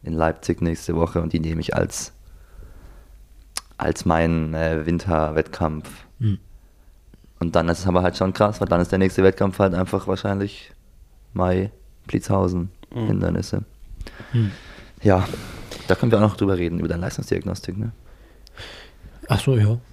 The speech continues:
Speaker 1: Ja,
Speaker 2: Ja.
Speaker 1: ja.
Speaker 2: Hm.
Speaker 1: Gut, machen wir unser Kader-Update zu Ende. Brian ist, ist richtig fit. Brian ist eigentlich der aufstrebende Stern, nachdem
Speaker 3: Ja.
Speaker 1: er lange der gefallene Stern war. Sein Training läuft super,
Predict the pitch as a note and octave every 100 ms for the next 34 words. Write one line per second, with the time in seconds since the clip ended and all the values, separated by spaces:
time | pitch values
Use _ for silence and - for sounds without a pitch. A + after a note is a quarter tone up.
0 | - F#2 F#2+ F2+ G2 A2+ A2 - - -
1 | - A2 - - - - - - - -
2 | - - - - - G2 G#2 F#2 F#2+ F2+
3 | F#2 F#2 F#2 F#2 - F#2+ - F#2 F#2+ G2+
4 | G2 - - - F#2+ G#2 A2 F#2+ - -
5 | - - F#2 - G2 - A#2+ - C3 -
6 | F#2+ F#2 G2 G#2 - F#2 F2+ F#2+ F2+ -
7 | - - - F#2 G2 - G#2+ G#2+ G#2+ G#2
8 | - A2 G#2+ A#2 C3 A2+ G2+ C#3+ G2+ G2+
9 | C#3+ - G#2 G#2 G2 G2 F#2+ F#2 - F#2+
10 | F#2 F#2+ G2+ G#2+ G#2+ G#2+ G#2+ G#2+ A2+ B2+
11 | - - - - - F2+ E2+ F#2+ F#2 F2+
12 | - - - - F#2 G2+ A#2+ C3